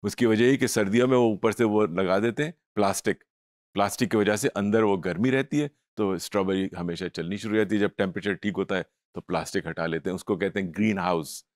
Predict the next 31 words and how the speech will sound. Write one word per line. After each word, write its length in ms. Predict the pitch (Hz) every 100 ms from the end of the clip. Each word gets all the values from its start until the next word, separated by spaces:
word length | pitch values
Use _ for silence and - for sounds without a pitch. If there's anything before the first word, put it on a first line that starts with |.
| _ _ -
अ, 60 | 85
वो 240 | 85 82
जो, 180 | 82 85
जो, 180 | - 87
जो 220 | - 90
टेंट 360 | 82 - 107 90
जो 100 | 95
बनाते 340 | 82 82 76
हैं 80 | 82
प्ला-, 200 | - 78 - _
प्लास्टिक 360 | 85 76 - 80
का, 140 | - - _ _
तो 80 | 120
वही 180 | 131 160
टेंट 320 | - 131 131
बनता 300 | 110 101 107
है 180 | 107 - -
अर्थ 240 | 95 -
का, 260 | - 80 - _ _ -
वो 180 | 92 -
इन 180 | 107 104
कार्बन 400 | 98 95 95 95
डाइऑक्साइड, 680 | 92 87 - 90 87 80 80 _ _ -
मीथेन 420 | 92 92 101 92
और 100 | 85
नाइट्रस 420 | 80 87 85 87
ऑक्साइड 400 | 78 - 85 78
गैस 220 | 78 76
की 140 | - 78
वजह 220 | 73 76
से, 160 | -